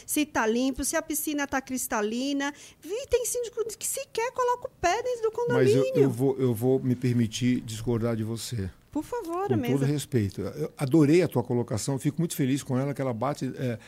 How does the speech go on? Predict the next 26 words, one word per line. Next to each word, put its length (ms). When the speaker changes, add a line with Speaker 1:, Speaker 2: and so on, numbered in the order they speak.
Speaker 2:
vai, 160
vai, 240
combina 380
com 100
o 40
que 60
eu 40
tô 20
dizendo. 320
Mas 160
sabe 220
aonde 260
a 40
gente 180
pecou? 500
Speaker 1:
É. 260
Speaker 2:
Na 80
concorrência. 840
Speaker 1:
Tá. 80
Speaker 2:
No 180
preço. 580
Então, 500
você 340
começou 680
a 120
ter, 340